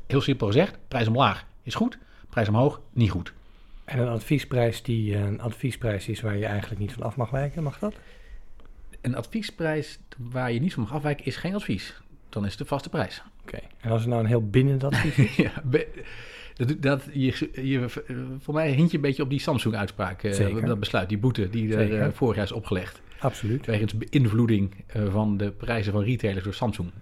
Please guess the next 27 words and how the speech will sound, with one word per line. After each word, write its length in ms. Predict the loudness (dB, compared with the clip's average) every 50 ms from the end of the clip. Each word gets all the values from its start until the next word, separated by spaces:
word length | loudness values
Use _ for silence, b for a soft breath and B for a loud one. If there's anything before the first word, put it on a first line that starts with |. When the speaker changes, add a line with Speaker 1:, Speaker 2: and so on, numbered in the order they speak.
| -4
Speaker 2:
Vermeende 420 | 0 4 6 8 8 8 6 4 2
beïnvloeding. 340 | 0 -2 -4 -4 -4 -2 2 4 6 6
Speaker 1:
Vermeende 340 | 6 4 2 0 0 0 -2
beïnvloeding, 400 | -2 -4 -2 -2 0 0 0 -2
ja. 120 | -4 -6 -8 B B B B B B B B B B B
Dat 120 | 6 6
klopt. 180 | 8 6 6 8
Nou 120 | 8 10
ja, 120 | 10 10
dat 180 | 8 6 4 6
was 140 | 4 4 4
een, 200 | 4 2 2 2
dat 140 | 2 2 4
was 140 | 6 6 6
meer 140 | 8 6 6
dan 140 | 6 4
een 100 | 2 2
advies, 360 | 0 0 2 4 4 4 4 4
hè, 60 | 2
maar 140 | 2 4 4
ze 60 | 4
hebben, 260 | 2 4 2 2 2
daar 120 | 4 4
werd 240 | 6 4 4 4 2 4
dringend, 440 | 6 8 8 8 8 6 4 2
eh, 120 | 0 -4 -2
geadviseerd 640 | 0 -2 -2 0 0 2 4 4 4 2 0 -4